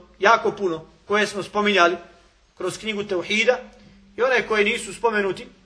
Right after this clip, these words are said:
Allaha, subhanahu wa ta'ala, molim da nas zaštiti od širka, da nam da da budemo pravi, iskreni muvahidi, jer je to, braćo, ključ,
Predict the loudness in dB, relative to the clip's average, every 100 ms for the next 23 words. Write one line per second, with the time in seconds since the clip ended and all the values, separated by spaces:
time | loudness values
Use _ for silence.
0 | _ _ _ _ _ _ _ _ _ -20
1 | _ -20 _ 0 6 6 6 2 0 2
2 | 2 0 -2 0 4 6 6 4 2 0
3 | -6 -20 _ _ _ _ _ _ _ -2
4 | 4 6 8 4 2 4 2 2 -6 -2
5 | -4 -2 -4 -4 -6 -8 _ -6 -2 0
6 | 4 4 4 2 2 2 2 6 6 4
7 | -2 -8 -8 -8 -2 -2 0 -2 -4 -8
8 | -16 -20 -10 0 2 6 6 6 4 2
9 | -6 -6 -6